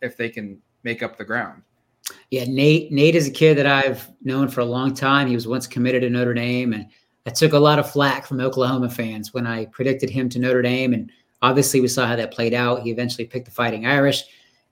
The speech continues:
Speaker 2: backed off on that decision, and then Oklahoma fans were shredding me for it, which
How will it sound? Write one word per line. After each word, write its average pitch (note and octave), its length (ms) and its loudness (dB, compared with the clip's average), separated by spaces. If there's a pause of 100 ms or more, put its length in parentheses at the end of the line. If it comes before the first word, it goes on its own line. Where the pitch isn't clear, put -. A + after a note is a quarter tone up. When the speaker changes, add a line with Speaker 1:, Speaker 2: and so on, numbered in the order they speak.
(160)
Speaker 2:
backed C#3 240 2
off C3 220 2
on B2 120 0
that A#2+ 140 -4
decision, D3+ 580 6
and C3 300 -2
then C3 320 0
Oklahoma C3 480 -2
fans A#2 260 -6
were G#2+ 80 -10
shredding D#3+ 400 4
me C#3 120 4
for C#3 280 0
it, D3+ 180 0
which B2+ 320 -6